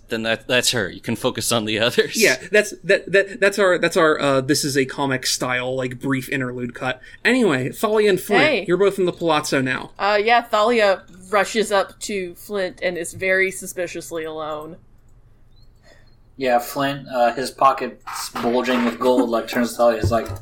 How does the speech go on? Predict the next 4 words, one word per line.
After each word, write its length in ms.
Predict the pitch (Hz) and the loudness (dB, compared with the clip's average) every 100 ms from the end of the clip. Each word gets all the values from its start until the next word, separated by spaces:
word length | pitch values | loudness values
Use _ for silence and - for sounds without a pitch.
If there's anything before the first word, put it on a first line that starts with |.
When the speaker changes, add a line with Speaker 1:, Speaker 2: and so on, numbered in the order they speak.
| - - - - - - - - | -16 -20 -20 -20 -20 -20 -18 0
Speaker 4:
"Where's 200 | 147 156 | 4 4
Blondie?" 540 | 160 160 156 113 95 - _ _ - 240 - - - - - - - - - - - - - - - - - - - - - - | 6 8 8 6 -8 -14 _ _ -16 -14 -14 -18 -20 -20 -20 -20 -20 -20 -20 -20 -18 -16 -16 -20 -10 -8 -8 -10 -12 -16 -14 -10
Speaker 3:
Blondie's 420 | 214 247 311 - - - - - - - - - - - - | -4 -2 -2 -4 -8 -16 -20 -20 -20 -20 -20 -20 -20 -16 -10
gone. 540 | 202 202 208 226 220 | -4 -2 -2 -4 -6